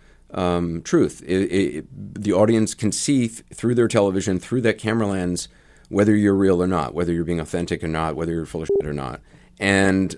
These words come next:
um, and, and I, I love that. Um, but it, to me, it's very intimate, and it's very much, uh, like here, like sitting just talking to you. That's what, it has, it has no reality that, you know, however many people are watching and,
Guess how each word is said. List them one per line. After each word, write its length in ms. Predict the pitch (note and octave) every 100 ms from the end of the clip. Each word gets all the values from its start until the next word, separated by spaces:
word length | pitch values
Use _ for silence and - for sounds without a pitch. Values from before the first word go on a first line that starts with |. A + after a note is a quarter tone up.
| -
um, 480 | F#2+ F#2 F#2+ F2+ F2+ _ _ _ _ _
and, 260 | G2 A2 F#2+
and 140 | G2 G#2
I, 80 | G2+
I 260 | G2 F2
love 280 | F#2+ A#2 B2+
that. 320 | F#2 D2 D2+ -
Um, 380 | E2+ E2 D#2+ E2+
but 220 | G2 A#2
it, 140 | A2+ A2+
to 120 | C3
me, 220 | C3+ C3
it's 140 | G2 F2
very 320 | G2+ A2 G2+
intimate, 480 | G2+ - D#2+ C#2+ -
and 160 | E2+ F2+
it's 200 | E2 -
very 340 | E2+ G2 G#2
much, 500 | F#2+ F#2 F2 - - _ _ _ _ _ _ _ _ _ _ - F#2+
uh, 320 | F2+ F2 E2+
like 280 | F2+ F2 -
here, 260 | C3 E2+
like 160 | D2+ D2+
sitting 300 | G2+ E2+ E2
just 180 | F2 -
talking 320 | E2+ E2 D#2
to 140 | E2+
you. 240 | F2+ F#2+ D#2
That's 340 | F2 F#2+ -
what, 220 | F#2+ F2+
it 220 | - F#2+ F2+
has, 200 | A2+ A2+
it 200 | G#2+ A#2+
has 160 | A#2
no 80 | A#2+
reality 560 | G#2+ G#2+ G#2 G#2+ F#2+ E2+
that, 240 | E2+ D#2+ - -
you 140 | F#2
know, 280 | F2 D#2 D#2 F#2 -
however 380 | _ F#2 F2 F2
many 180 | F2+ F2
people 320 | G#2 F#2 D#2+
are 80 | E2
watching 600 | E2 E2 F2+ E2 D#2 D#2
and, 480 | D#2+ D#2+ D#2 D#2 D#2